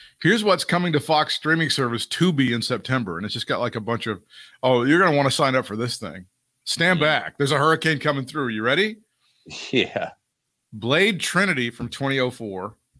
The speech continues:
Speaker 2: Oh, okay. Stop right there.
Speaker 1: <laughs> That's all I, take my money.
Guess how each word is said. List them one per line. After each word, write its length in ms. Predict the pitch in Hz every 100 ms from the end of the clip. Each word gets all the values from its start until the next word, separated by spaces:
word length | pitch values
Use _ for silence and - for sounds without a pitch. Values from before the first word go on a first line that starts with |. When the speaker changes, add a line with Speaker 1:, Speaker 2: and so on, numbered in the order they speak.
| -
Speaker 2:
Oh, 500 | - 190 214 190 185
okay. 360 | 180 147 127 120 - _ -
Stop 360 | 104 175 185
right 200 | 175 160
there. 280 | 160 113 90 - _ _ _
Speaker 1:
<laughs> 400 | - _ - -
That's 440 | 202 139 - 156
all 180 | 170 151
I, 160 | 165 147
take 300 | - 202 185
my 120 | 139
money. 360 | 123 123 117